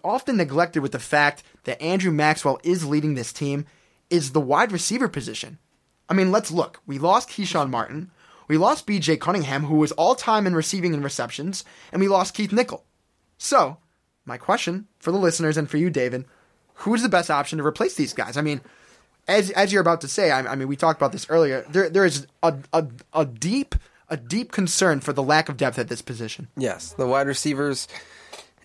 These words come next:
Speaker 2: it, it's hard to stack up. Right now, the oldest wide receiver is a junior, and that's Benny Fowler.
Speaker 1: Right.
Speaker 2: Ju-, he's out of Bloomfield, Michigan, uh, six one, two eighteen. He's got speed. He's got the moves. He's a big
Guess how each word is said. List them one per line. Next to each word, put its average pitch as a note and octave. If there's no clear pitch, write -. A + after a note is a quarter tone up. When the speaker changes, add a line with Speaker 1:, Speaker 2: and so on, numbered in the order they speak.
Speaker 2:
it, A#2+
it's B2
hard E3
to C3+
stack C#3
up. G#2+
Right C3
now, D3
the A#2+
oldest D#3
wide C#3
receiver B2+
is A#2+
a A2+
junior, A2
and B2
that's B2
Benny C3
Fowler. G2+
Speaker 1:
Right. A#2
Speaker 2:
Ju-, -
he's B2+
out C3+
of B2
Bloomfield, D3
Michigan, B2+
uh, A2
six -
one, B2
two C3+
eighteen. A2+
He's -
got C#3
speed. B2
He's A#2
got C3+
the -
moves. A#2
He's B2
a A#2+
big C#3+